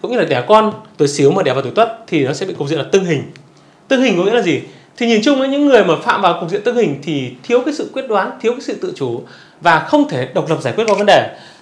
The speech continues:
Thậm chí họ là thời gian này thì cũng sẽ khá là hấp tấp, khá vội vàng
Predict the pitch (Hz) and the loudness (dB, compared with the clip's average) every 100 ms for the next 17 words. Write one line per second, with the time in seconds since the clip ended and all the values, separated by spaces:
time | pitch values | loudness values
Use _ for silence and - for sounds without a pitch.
0 | - 175 175 180 302 - - - - 156 | -6 -6 -2 -4 -4 -6 -4 -4 -2 -4
1 | 120 101 - _ _ - 160 175 180 135 | -4 -8 -14 _ _ -6 0 0 0 -4
2 | - - - - - 208 214 220 247 - | -8 -12 -10 -10 -6 -4 -2 -4 -6 -4
3 | 208 165 156 123 | -4 0 0 0